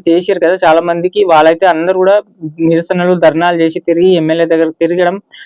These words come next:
అట్లనే కలెక్టర్ దగ్గర తిరగడం, ఎంపీడీఓ తిరగడం, ఈ విధంగా తిరిగి తెచ్చుకున్నారన్నట్టు ఇది మాత్రం నిజమైన వార్తలు, కరెక్ట్ అప్డేట్ అనమాట. మరి ఇలాంటి నేను ఎప్పటికప్పుడు అప్డేట్ చేస్తున్నాను, చేస్తాను కూడా. ఎక్కడ డబుల్ బెడ్‌రూమ్‌లు ఇస్తున్నారు,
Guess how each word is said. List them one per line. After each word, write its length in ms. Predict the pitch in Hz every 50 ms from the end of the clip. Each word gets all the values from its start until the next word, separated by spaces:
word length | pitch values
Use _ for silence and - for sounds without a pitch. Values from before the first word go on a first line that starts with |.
| - _ -
అట్లనే 260 | - 151 160 165 170
కలెక్టర్ 380 | 165 - 151 156 165 - 170 175
దగ్గర 200 | 170 165 165 165 165
తిరగడం, 400 | - 170 170 175 175 185 185 185 175
ఎంపీడీఓ 300 | 160 160 170 165 160 160
తిరగడం, 340 | - 165 160 165 170 180 190
ఈ 100 | 175 160
విధంగా 280 | 160 165 170 170 185 190
తిరిగి 280 | 190 175 160 175 185 190
తెచ్చుకున్నారన్నట్టు 760 | 185 175 160 - - - 180 180 175 175 175 170 165 170 202 202
ఇది 160 | 185 170 160
మాత్రం 320 | 156 151 147 147 196 202 180
నిజమైన 400 | 165 156 170 185 202 208 208 208
వార్తలు, 380 | 185 175 175 165 - 170 196 233 - _ _ - _ _ -
కరెక్ట్ 260 | 165 170 165 - 185
అప్డేట్ 280 | 175 170 170 175 165 170
అనమాట. 300 | 165 170 170 190 220 220
మరి 200 | 196 190 190 190 180
ఇలాంటి 360 | 175 185 196 214 220 220 226 196
నేను 200 | 180 180 190 185
ఎప్పటికప్పుడు 460 | 175 170 - 202 - 208 202 202 202
అప్డేట్ 260 | 170 160 160 190 190 190
చేస్తున్నాను, 440 | 190 180 180 - 180 185 180 190 - - _ _
చేస్తాను 440 | - 165 165 165 - 180 170 196 247 - _ _ - - _ _
కూడా. 180 | 170 175 196 190
ఎక్కడ 240 | 170 165 - 180 185
డబుల్ 280 | 180 180 170 175 175
బెడ్‌రూమ్‌లు 300 | 175 170 180 180 175 165
ఇస్తున్నారు, 420 | 156 - - 175 180 170 170 175